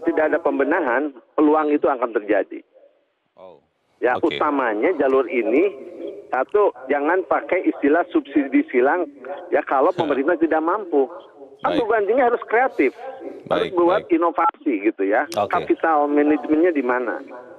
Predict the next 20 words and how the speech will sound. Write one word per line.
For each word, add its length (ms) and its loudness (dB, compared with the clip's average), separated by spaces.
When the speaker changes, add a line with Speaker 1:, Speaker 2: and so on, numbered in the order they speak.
Speaker 2:
Oke. 420 -6
Kita 480 0
harap 360 -2
ada 520 0
us-, 440 -4
upaya 420 0
yang 180 0
nyata 360 -2
ya 200 0
untuk 180 -2
memperbaiki 540 0
keadaan, 480 0
karena 280 -2
ini 120 0
memang 320 0
sesuatu 400 -2
yang 120 0
sangat 280 -2
menyedihkan 720 -2
ketika 720 -2